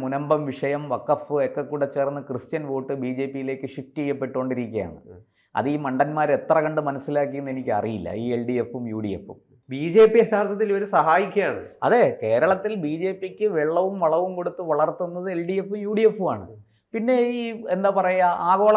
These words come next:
Speaker 1: വ്യാപകമായിട്ട് നടക്കുന്ന ഇസ്ലാമിക ഭീകരതയുടെ ഭാഗമായി കേരളത്തിൽ അരങ്ങേറുന്ന മുസ്ലിം തീവ്രവാദവും ഇതും കൂടി ചേരുമ്പോൾ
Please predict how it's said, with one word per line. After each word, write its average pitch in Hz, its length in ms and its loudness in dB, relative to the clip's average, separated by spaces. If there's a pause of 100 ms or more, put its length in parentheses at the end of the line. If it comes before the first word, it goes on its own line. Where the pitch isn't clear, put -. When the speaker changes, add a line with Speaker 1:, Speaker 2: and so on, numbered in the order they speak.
Speaker 1:
വ്യാപകമായിട്ട് 190 760 4
നടക്കുന്ന 180 500 0
ഇസ്ലാമിക 185 420 -2
ഭീകരതയുടെ 175 680 0
ഭാഗമായി 165 440 4 (100)
കേരളത്തിൽ 170 360 2 (100)
അരങ്ങേറുന്ന 160 520 -2
മുസ്ലിം 170 320 -6
തീവ്രവാദവും 101 580 -2 (500)
ഇതും 214 220 6
കൂടി 226 260 2
ചേരുമ്പോൾ 175 400 0